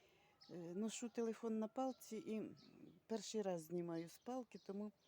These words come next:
не судіть. Ну, в мене відео непрофесіональні, я не, не професіонал, так що як є.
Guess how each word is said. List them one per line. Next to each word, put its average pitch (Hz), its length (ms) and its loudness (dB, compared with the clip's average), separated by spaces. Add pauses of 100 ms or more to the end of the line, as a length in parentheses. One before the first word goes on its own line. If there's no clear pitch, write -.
(1500)
не 208 180 0
судіть. 185 800 -4 (960)
Ну, 392 240 8
в 165 160 2
мене 170 440 6 (100)
відео 156 520 0 (100)
непрофесіональні, 190 1200 -2
я 190 180 -4 (220)
не, 165 120 -8 (600)
не 180 100 -2
професіонал, 139 720 -12 (120)
так - 180 -20
що - 240 -14 (2250)
як 185 300 2
є. 139 240 -4